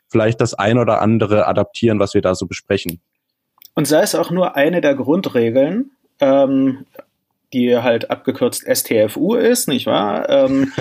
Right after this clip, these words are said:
Speaker 1: <laughs>
Speaker 2: zur Erhaltung der Jugendfreiheit, sagen wir jetzt nicht, was das heißt, kann man ja aber googeln, nicht wahr?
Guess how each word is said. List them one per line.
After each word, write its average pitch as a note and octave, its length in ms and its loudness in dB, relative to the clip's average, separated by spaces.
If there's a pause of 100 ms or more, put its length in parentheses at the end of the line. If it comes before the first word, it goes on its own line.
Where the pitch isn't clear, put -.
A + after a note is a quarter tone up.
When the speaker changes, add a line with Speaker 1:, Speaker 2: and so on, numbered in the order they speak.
(160)
Speaker 1:
<laughs> B2+ 220 -10
Speaker 2:
zur C#3+ 220 2
Erhaltung C#3+ 1000 2
der C3 420 4
Jugendfreiheit, D3 720 0
sagen B2 220 0
wir A#2 60 0
jetzt A#2 120 -6
nicht, A3 180 -2
was F#3+ 180 -2
das - 140 -8
heißt, E3+ 220 0
kann D3+ 140 -2
man D3 100 -2
ja C#3 100 2
aber B2+ 180 2
googeln, C3+ 440 0
nicht A2 160 -4
wahr? F3+ 260 0